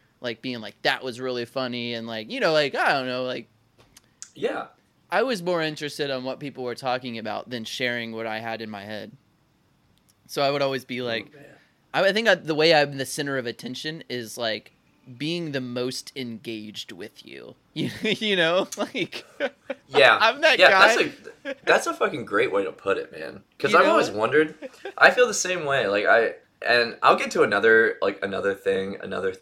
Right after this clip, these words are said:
Speaker 2: thing of my own psyche that I've been trying to deal with. Um, but, like, I, I hate being, like, 'cause that's how I was as a kid. I wanted to do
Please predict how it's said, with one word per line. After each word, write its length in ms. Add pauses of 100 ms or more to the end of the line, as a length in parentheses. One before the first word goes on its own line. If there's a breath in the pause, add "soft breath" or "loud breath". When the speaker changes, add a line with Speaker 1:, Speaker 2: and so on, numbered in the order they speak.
(320)
Speaker 2:
thing 160
of 80
my 140
own 400
psyche 640
that 140
I've 200
been 140
trying 280
to 80
deal 200
with. 140 (440 soft breath)
Um, 540 (880)
but, 180
like, 260
I, 360
I 80
hate 500
being, 360
like, 320 (1400)
'cause 120
that's 160
how 140
I 40
was 200
as 100
a 60
kid. 480
I 80
wanted 280
to 60
do 600